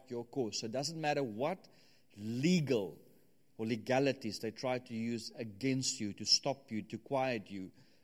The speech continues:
God says that they will not win and they will not succeed.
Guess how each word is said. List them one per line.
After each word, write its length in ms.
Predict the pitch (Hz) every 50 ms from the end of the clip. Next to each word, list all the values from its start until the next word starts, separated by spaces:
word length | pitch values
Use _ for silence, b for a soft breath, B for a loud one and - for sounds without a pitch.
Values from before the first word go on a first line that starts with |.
| b b -
God 200 | 120 117 117 -
says 220 | - 123 117 -
that 120 | 117 110 104
they 100 | 113 110
will 180 | 104 110 110
not 320 | 110 113 120 120 139 147 151 - -
win 320 | 113 113 110 107 110 110 107 B B B B B
and 100 | - 101
they 80 | 101 110
will 160 | 104 113 110
not 360 | 101 104 107 117 120 - -
succeed. 540 | - - 107 - - - - - 107 92